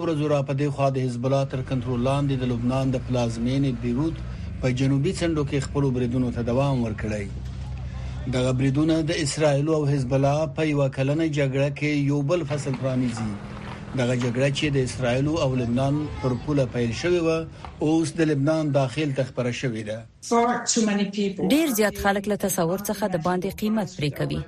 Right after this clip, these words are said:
Speaker 2: تر اوسه پورې له دوه زرو زیات خلک وژل شوي دي او له دې زیات ټپیان دي او په سلګونه زره نور له خپلو کورونو بې ځایه شوي دي.
Speaker 1: د سپینې ماڼۍ ویان د امریکا غږ ته ویلي چې د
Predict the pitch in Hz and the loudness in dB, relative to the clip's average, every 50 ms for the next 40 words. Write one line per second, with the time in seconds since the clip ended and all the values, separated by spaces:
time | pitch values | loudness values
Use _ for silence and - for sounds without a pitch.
0 | - - - 233 - - 269 285 277 - 214 - - 196 196 208 202 196 196 175 | -4 0 2 2 4 4 2 2 2 -2 -2 -2 -2 -2 0 0 0 -2 -2 -2
1 | - 214 226 220 196 208 208 214 214 214 196 190 226 196 151 - - - 175 170 | 0 0 0 0 -2 -2 -2 -2 -2 -2 -2 0 0 0 0 -2 -4 -2 -2 -2
2 | 180 170 - 190 185 - 208 - - - 156 127 127 - - 190 - - - - | -2 -2 -2 -2 -2 -2 -2 -2 -2 -2 -2 -2 -2 -2 -2 -4 -4 -8 -14 -16
3 | - - - - 170 175 185 180 170 170 165 165 175 170 151 151 170 165 165 - | -16 -18 -16 -4 0 2 2 2 2 0 0 0 0 0 0 0 0 0 0 -2
4 | - - 220 - - 220 - 131 131 131 - 120 - - - - - - - - | -2 -2 -2 0 0 -2 -2 -2 -4 -4 -8 -10 -10 -12 -14 -14 -14 -10 -2 0
5 | 180 180 165 170 180 - - 160 151 156 185 190 190 185 - 202 190 190 196 208 | 2 2 2 2 0 0 0 -2 -2 -2 -2 -2 -2 -2 -2 -2 -2 0 0 0
6 | 247 285 330 311 277 220 170 - - - 311 277 247 - - 165 151 160 170 185 | 0 0 0 0 -2 -2 -2 -4 -4 -2 0 0 -2 -2 -4 -4 -2 -2 -2 -2
7 | 202 196 - - 220 220 208 226 214 202 185 - - 165 139 135 135 156 156 151 | -4 -6 -4 -2 -2 -2 0 0 -2 -2 -2 -2 -2 -2 -2 -2 -2 -2 -2 -2
8 | 151 - - - - - - - - - - - - - - - 131 123 139 139 | -4 -6 -8 -10 -10 -10 -10 -8 -8 -8 -8 -8 -8 -8 -6 -4 0 2 2 2
9 | 139 - - - 185 196 202 202 196 190 185 185 190 180 170 160 160 160 160 170 | 2 0 0 0 2 2 4 4 2 2 2 2 2 2 2 2 2 2 2 2
10 | 180 185 175 180 165 165 160 151 - 160 151 147 151 156 139 - 156 151 143 147 | 2 2 2 2 2 2 0 0 2 2 2 2 2 0 0 0 0 2 2 2
11 | 151 160 165 175 165 - - 175 170 156 | 2 2 2 0 0 0 0 0 2 2